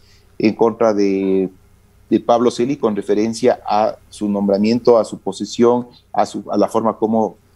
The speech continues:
fue designado y todo eso. Y entonces obviamente es, estamos hablando que son enemigos manifiestos. Y con referencia al proceso ya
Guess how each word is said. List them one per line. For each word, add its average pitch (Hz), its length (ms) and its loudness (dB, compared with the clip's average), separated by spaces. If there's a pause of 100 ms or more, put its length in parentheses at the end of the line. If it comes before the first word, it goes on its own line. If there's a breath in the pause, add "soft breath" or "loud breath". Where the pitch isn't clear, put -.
(220)
fue 110 160 2
designado 113 680 0 (220 soft breath)
y 107 100 -8
todo 113 280 0
eso. 117 380 -4
Y 101 160 -4
entonces 101 440 -4
obviamente 104 460 2
es, - 260 -8
estamos 98 320 0
hablando 104 300 2
que - 60 -12
son 101 160 -2
enemigos 98 420 -2
manifiestos. 98 720 -2 (580 soft breath)
Y 120 120 -2
con 127 180 0
referencia 165 580 2
al 113 400 -2
proceso 143 480 -4
ya 139 420 0